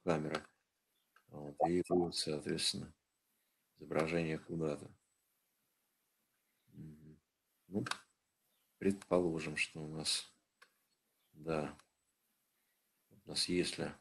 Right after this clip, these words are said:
результат распознавания круг, даём значение один, квадрат два, треугольник три. Вот, и на роботе мы показываем, соответственно,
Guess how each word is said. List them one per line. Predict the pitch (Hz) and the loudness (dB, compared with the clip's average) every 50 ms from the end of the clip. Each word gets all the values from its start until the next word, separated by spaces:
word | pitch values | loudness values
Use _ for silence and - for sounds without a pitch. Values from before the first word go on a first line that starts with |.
| _ _ _ _ _ _ _ _ _ _ _ _ _ | _ _ _ _ _ _ _ _ _ _ _ _ _
результат | - 80 78 78 78 78 78 76 76 | -10 -8 -8 -4 -2 -2 -2 0 -2
распознавания | 69 69 - - - 78 - 87 80 78 73 73 73 71 | -4 -6 -6 -10 -10 -6 -4 -2 -2 0 0 -2 -2 -4
круг, | - - - 113 123 160 - - - _ _ _ _ _ _ _ _ _ _ _ _ _ _ _ _ _ _ _ | -6 -4 -2 0 0 0 -2 -8 -20 _ _ _ _ _ _ _ _ _ _ _ _ _ _ _ _ _ _ _
даём | - 82 80 80 - 104 104 95 | 0 2 4 6 6 6 6 4
значение | 82 80 80 - - 98 95 95 95 92 90 87 | 4 4 4 4 6 6 4 4 4 4 4 4
один, | 85 80 80 78 78 78 76 - - _ _ | 4 2 2 -2 -2 -4 -6 -10 -16 _ _
квадрат | - 80 76 82 87 82 76 73 76 78 | -2 0 0 2 2 2 0 0 -2 -4
два, | 78 - 80 95 113 120 127 | -4 2 4 6 6 6 6
треугольник | - - 82 76 73 76 78 85 87 90 87 87 82 - - _ | 4 2 2 0 0 0 0 2 2 2 2 0 -4 -8 -10 _
три. | - 95 82 73 73 - _ _ _ _ _ _ _ _ _ _ _ _ _ - | -6 -6 -4 -6 -6 -10 _ _ _ _ _ _ _ _ _ _ _ _ _ -14
Вот, | 85 - - - - - | -12 -12 -12 -12 -14 -10
и | - 104 110 104 98 - - - - - _ _ _ _ _ _ _ _ - - _ _ | -4 0 2 2 2 2 0 -6 -12 -16 _ _ _ _ _ _ _ _ -20 -20 _ _
на | - - 78 76 | -4 -2 2 6
роботе | 95 110 113 110 104 - - - 90 | 8 8 8 8 4 2 0 -2 0
мы | 82 80 92 98 95 90 | 0 2 4 4 4 2
показываем, | - - - - - - 92 95 90 90 85 85 82 | 2 -2 -2 0 2 2 4 4 4 2 0 -2 -2
соответственно, | - - - - - - 85 - - - - - - | -2 -2 -2 -2 -2 -4 -4 -2 -2 -2 -2 -4 -8